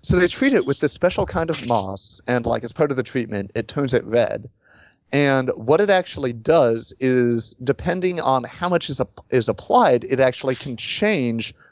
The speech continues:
the vibration rate of the energy flowing through it. And this is how you can sort of, like,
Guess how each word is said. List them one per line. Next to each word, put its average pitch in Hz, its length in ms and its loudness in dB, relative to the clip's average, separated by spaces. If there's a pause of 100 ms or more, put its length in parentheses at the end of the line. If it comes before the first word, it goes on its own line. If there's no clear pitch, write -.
(120)
the 123 100 0
vibration 120 800 0
rate 101 340 -4 (600)
of 139 240 4
the 131 240 0
energy 123 560 0
flowing 135 540 0
through 185 300 2
it. 101 180 0
And 127 180 -2
this 151 140 2
is 151 100 0
how 131 440 2 (340)
you 147 120 -6
can 139 160 -4
sort 143 240 0
of, 123 220 4
like, 107 460 0